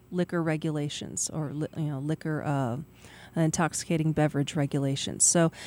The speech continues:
and that's one of the reasons why we have a, a whole slew of that. I think, like, for example, one place that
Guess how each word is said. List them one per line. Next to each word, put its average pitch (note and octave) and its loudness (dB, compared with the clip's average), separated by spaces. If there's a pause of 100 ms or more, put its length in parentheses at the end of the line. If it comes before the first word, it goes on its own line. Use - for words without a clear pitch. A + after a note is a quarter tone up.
(140)
and B3+ 8
that's C#4 10
one C4+ 8
of A#3+ 8
the G#3+ 8
reasons G3 6
why F3+ 8
we E3 8
have D#3+ 4
a, C#3 4
a D3+ 4
whole E3+ 2
slew F3 6
of D3+ 4
that. C#3 4
I C#3 4
think, F3+ 2
like, D#3 0
for F3+ 2
example, F3+ 4
one F3+ 6
place F#3 4
that E3 4